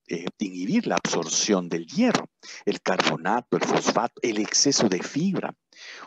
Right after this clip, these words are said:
o el exceso de algunos otros minerales. Miren cómo el exceso de cobre, zinc,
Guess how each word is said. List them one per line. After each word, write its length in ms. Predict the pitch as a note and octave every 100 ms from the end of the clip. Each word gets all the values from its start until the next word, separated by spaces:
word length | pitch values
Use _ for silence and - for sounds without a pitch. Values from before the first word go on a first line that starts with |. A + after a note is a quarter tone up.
| -
o 80 | A#2
el 100 | A2+
exceso 480 | A#2 - C4 - C#3
de 100 | F#2+
algunos 400 | G#2+ F3+ C#3+ -
otros 280 | G3+ F3 C3+
minerales. 720 | G2+ F#2 F#2+ C4 C#4 - C3+
Miren 300 | D#3+ D3+ C#3
cómo 240 | D3+ D3
el 80 | C3+
exceso 360 | A#2 C#3 C#3+
de 120 | A#2 E2+
cobre, 580 | - G2 B2+ C3 A2+ G2+ - - -
zinc, 580 | - - B2 C3+ A2+